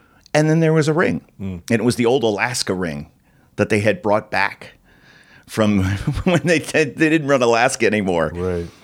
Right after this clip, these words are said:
Speaker 1: So this ring was stiff. It was one of those old stiff rings.
Speaker 2: So they had built a,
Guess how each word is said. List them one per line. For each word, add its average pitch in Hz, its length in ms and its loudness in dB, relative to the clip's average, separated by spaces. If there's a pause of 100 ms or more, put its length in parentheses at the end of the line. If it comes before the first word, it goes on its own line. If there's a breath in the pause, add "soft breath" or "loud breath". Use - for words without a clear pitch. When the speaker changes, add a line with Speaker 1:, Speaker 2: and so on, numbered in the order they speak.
(200)
Speaker 1:
So 120 120 -2
this 123 220 0
ring 113 180 2
was 92 260 -2
stiff. - 840 -2
It 110 80 2
was 101 160 0
one 104 120 -2
of 98 60 -2
those 87 260 -2
old 107 340 2
stiff - 480 -2
rings. 90 520 -4
Speaker 2:
So - 160 -4
they 135 220 2
had 160 180 0
built 139 240 0
a, 147 60 4